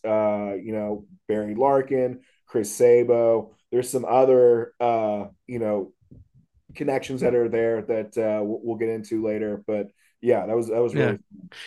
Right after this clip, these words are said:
Speaker 2: And then he dropped a bombshell, but, you know, you're gonna have to just stick
Speaker 1: Mm-hmm.
Speaker 2: around so you can hear it. Um, all right, here we go,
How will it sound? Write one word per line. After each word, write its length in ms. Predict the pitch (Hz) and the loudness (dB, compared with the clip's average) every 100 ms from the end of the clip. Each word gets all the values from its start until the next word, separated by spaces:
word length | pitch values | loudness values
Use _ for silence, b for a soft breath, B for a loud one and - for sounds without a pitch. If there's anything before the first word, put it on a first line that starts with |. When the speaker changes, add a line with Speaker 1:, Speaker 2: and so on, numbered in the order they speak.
| B _ _ _ _ _ _ - | B _ _ _ _ _ _ 2
Speaker 2:
And 140 | 220 | 6
then 140 | 220 226 | 6 6
he 100 | 208 | 6
dropped 340 | 190 233 226 | 6 4 2
a 60 | 190 | 0
bombshell, 840 | 202 220 269 247 214 170 131 - _ _ - | 2 2 2 0 -2 0 -2 -8 _ _ -2
but, 260 | 165 156 - | 0 0 -4
you 120 | 190 | 0
know, 260 | 180 156 170 160 | 2 2 -2 -2
you're 160 | 226 | 0
gonna 140 | 285 208 | 2 0
have 220 | 190 - | -2 -4
to 140 | 160 | -6
just 380 | 131 139 - - B B B B B _ | -4 -6 -6 -12 B B B B B _
stick 280 | - 226 208 | 0 2 2
Speaker 1:
Mm-hmm. 60 | |
Speaker 2:
around 420 | 180 190 196 160 127 | 2 2 2 -2 -6
so 120 | 143 | -6
you 80 | 131 | -4
can 140 | 131 | -2
hear 260 | 131 156 143 | 2 4 4
it. 180 | 110 - | 4 -2
Um, 600 | 151 160 160 160 151 151 143 _ _ - | 0 2 4 4 2 -2 -10 _ _ -8
all 160 | - 190 | 2 4
right, 320 | 240 147 110 _ _ _ _ | 4 2 -4 _ _ _ _
here 200 | 165 220 | 0 2
we 180 | 269 233 | 2 2
go, 400 | 226 160 110 | 0 -2 -6